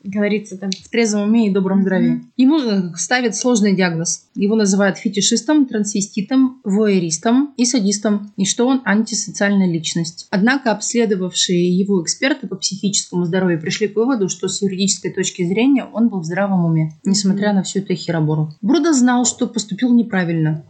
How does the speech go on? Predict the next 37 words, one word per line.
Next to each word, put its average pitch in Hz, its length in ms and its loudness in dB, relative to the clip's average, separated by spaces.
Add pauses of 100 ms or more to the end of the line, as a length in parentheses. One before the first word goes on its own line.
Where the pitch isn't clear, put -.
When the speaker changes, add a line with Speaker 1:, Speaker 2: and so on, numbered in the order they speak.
Speaker 2:
и 233 80 4
никогда 226 500 2
не 254 160 4
выказывал 196 480 0
никаких 196 420 0
признаков 226 520 -2
раскаяния 190 500 0
в 160 40 -6
своих 185 180 -4
действиях. 165 560 -4
В - 40 -20
конце 262 280 0
концов, 247 460 0
Брудос 226 420 2
признал 208 400 0
себя 196 240 0
виновным, 190 600 0
что - 180 -2
он 208 140 2
убил 196 400 0
Салли, 233 380 -2
Спринкер 208 460 -2
и 190 140 2
Уитни. 165 460 0 (180)
Он 240 140 4
не 277 100 4
был 226 180 0
осуждён 214 540 2
за 208 140 2
убийство 208 400 0
Слоусон, 170 580 -4
так 196 140 -4
как 196 160 -6
тело 233 220 0
не 196 140 4
было 190 220 2
найдено. 156 540 0